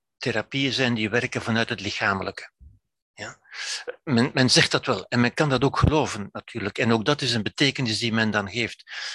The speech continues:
Maar bijvoorbeeld E M D R, dat zijn, men, men maakt wel lichamelijke gesticulaties, men doet wel lichamelijke dingen, maar dat doet eigenlijk niets in het lichaam. Ja? Dat doet wel iets in wat wij geloven, in de betekenis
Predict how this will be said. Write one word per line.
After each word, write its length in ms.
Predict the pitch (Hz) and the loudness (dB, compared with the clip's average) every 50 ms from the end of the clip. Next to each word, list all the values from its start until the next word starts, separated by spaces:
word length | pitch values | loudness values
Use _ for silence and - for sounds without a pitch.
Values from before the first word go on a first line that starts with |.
| - - | -8 -2
Maar 220 | - 120 107 101 | 0 0 0 0
bijvoorbeeld 500 | 104 110 98 139 151 143 139 143 - - | 0 -2 2 2 2 4 2 0 0 0
E 200 | - 139 131 123 | 0 2 2 2
M 80 | 117 113 | 2 2
D 40 | 104 110 104 - - 135 147 156 | 2 2 0 0 0 0 0 0
R, 320 | - - - - - - - - _ - | -2 -4 -6 -8 -20 -20 -20 -20 _ -10
dat 260 | - 117 107 - - | -6 -6 -4 0 2
zijn, 380 | - - 127 127 123 131 139 _ | 2 4 4 4 4 2 -2 _
men, 440 | - 127 120 120 120 110 117 123 123 117 | -4 -2 -2 0 0 0 0 0 2 2
men 240 | 123 123 120 117 | 2 4 4 4
maakt 320 | 127 139 143 151 - - - | 4 4 4 2 0 -2 -2
wel 220 | 143 143 135 - - | 0 0 0 0 -2
lichamelijke 960 | - 127 143 139 - - - 151 151 160 156 143 143 139 139 - - 123 - - | -2 -2 0 0 0 0 -2 -2 -2 0 -2 0 0 -2 -2 -2 -2 -4 -4 -4
gesticulaties, 1120 | - - 143 139 - - - 135 - - 127 104 101 104 123 127 - - 160 160 151 - - | -2 0 2 2 2 0 -2 -4 -4 -2 -2 -2 -2 -2 0 0 0 0 0 -2 -2 -4 -4
men 220 | 123 110 104 92 | -4 -4 -4 -4
doet 220 | 85 120 120 - - | -4 -6 -6 -4 0
wel 260 | 123 131 127 147 - - | 0 0 0 0 -4 -4
lichamelijke 680 | 117 127 120 - - 135 127 131 120 113 120 - 120 | -6 -6 -4 -2 0 0 0 0 0 -2 -4 -4 -2
dingen, 220 | 107 120 120 120 - - - - - - - - - | -2 0 0 0 -2 -4 -8 -10 -10 -10 -10 -8 -4
maar 160 | - 117 107 | -2 0 2
dat 260 | - 117 92 90 - | 2 0 0 0 2
doet 240 | - - - - - | 4 4 4 4 4
eigenlijk 460 | - 135 139 139 127 123 123 - - | 0 2 2 2 2 2 0 0 0
niets 320 | 120 127 147 139 - - | -2 0 0 2 0 0
in 140 | - - 120 | 0 -2 -4
het 140 | 120 - - | -4 -4 -4
lichaam. 420 | 113 107 - - 113 107 - - _ _ _ _ _ _ _ | -6 -6 -4 -4 -6 -6 -8 -10 _ _ _ _ _ _ _
Ja? 260 | _ _ - 110 - - - - - - - - _ | _ _ -18 -18 -18 -16 -16 -16 -14 -14 -14 -12 _
Dat 240 | - 120 110 101 85 | -2 -2 -2 0 2
doet 240 | 113 110 - - - | 2 4 4 4 2
wel 340 | 104 107 143 170 180 - - | 4 2 4 4 4 2 0
iets 340 | - 175 165 - - - - | 0 0 2 2 2 2 2
in 260 | - 143 139 139 147 - | 0 -2 -4 -4 -4 -8
wat 280 | - 120 127 135 - - | -8 -4 -4 -4 -4 -2
wij 200 | - 127 120 120 | -2 0 0 0
geloven, 640 | 101 120 123 127 143 123 98 90 - 92 95 110 _ | 0 -2 -4 -2 -4 -4 -6 -6 -8 -10 -12 -10 _
in 140 | - 123 117 | -4 -4 -2
de 100 | 107 107 | -2 -4
betekenis 840 | 92 87 - - 135 117 - - 104 90 - - - - - _ | -6 -4 -2 0 0 0 0 -4 -4 -2 -2 -2 -2 -4 -6 _